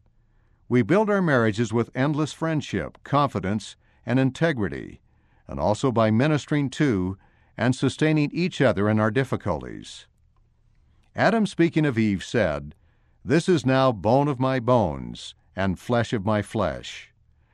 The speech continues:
Genesis chapter two, verse twenty-three. There are a few simple, relevant questions that each person,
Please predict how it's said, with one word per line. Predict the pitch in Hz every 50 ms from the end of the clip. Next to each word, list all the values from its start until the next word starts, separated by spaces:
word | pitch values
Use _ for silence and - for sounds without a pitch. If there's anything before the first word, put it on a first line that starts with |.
| _ _
Genesis | - - 85 82 87 85 - - 117 -
chapter | - - 110 104 - - 120
two, | - - - 139 123
verse | 104 117 120 113 -
twenty-three. | - 101 90 85 82 - - - 101 90 78 60 57 60 67 69 _ _ _ _ _ _ _ _ _ _ _ _ _ _ _
There | - 127
are | 151 185 185 170
a | 147
few | - - 185 214 196
simple, | - - 190 185 170 - 180 180 160
relevant | 120 107 127 135 151 156 143 160 156 -
questions | - - 135 113 - - - 104 104 110 -
that | 110 101
each | 110 143 185 - -
person, | - 139 131 117 - - 90 71 76 85 107